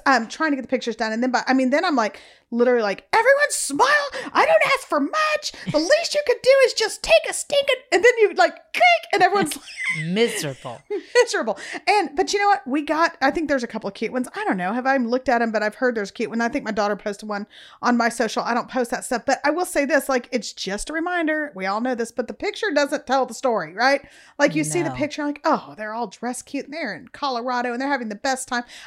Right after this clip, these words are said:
Speaker 1: I have makeup on like nothing you've ever seen. I look like a Muppet.
Speaker 2: Because
Speaker 1: I'm
Speaker 2: of your black
Speaker 1: because
Speaker 2: eye?
Speaker 1: I have a black eye. So I have this thick, cakey skin. I mean, all the
Speaker 2: Yeah.
Speaker 1: things. I'm like, the picture doesn't tell the story.
Speaker 2: It does not tell the
Speaker 1: So,
Speaker 2: story. And I'm sure
Speaker 1: yeah.
Speaker 2: that, I mean,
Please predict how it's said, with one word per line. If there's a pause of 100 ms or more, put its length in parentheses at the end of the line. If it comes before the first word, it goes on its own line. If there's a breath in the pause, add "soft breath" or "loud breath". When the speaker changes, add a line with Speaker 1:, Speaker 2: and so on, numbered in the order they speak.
(100)
Speaker 1:
I
have
makeup
on
like
nothing
you've
ever
seen.
I
look
like
a
Muppet. (200 loud breath)
Speaker 2:
Because
Speaker 1:
I'm
Speaker 2:
of
your
black
Speaker 1:
because
Speaker 2:
eye?
Speaker 1:
I
have
a
black
eye.
So
I
have
this (220)
thick,
cakey
skin.
I
mean,
all
the
Speaker 2:
Yeah.
Speaker 1:
things.
I'm
like,
the
picture (480 loud breath)
doesn't
tell
the
story.
Speaker 2:
It
does
not
tell
the
Speaker 1:
So,
Speaker 2:
story.
And
I'm
sure
Speaker 1:
yeah.
Speaker 2:
that,
I
mean,